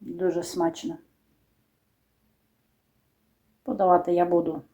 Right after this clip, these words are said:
з листя салату.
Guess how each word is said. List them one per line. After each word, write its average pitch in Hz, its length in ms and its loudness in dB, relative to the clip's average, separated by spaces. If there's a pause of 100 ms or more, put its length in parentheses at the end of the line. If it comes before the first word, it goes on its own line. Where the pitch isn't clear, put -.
(420)
з 170 440 -4
листя 170 540 0 (180)
салату. 220 720 4